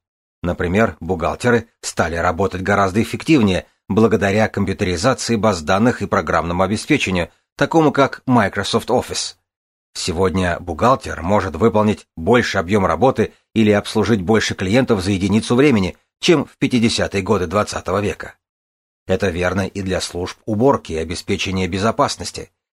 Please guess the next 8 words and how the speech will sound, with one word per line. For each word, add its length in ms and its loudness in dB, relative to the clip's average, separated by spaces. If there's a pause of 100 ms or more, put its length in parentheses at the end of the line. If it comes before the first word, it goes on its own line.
(380)
Первые 340 6
теперь 360 2
используют 580 2
преимущество 640 2
более 340 4
мощного 640 2
моторизованного 840 0
профинвентаря, 1000 2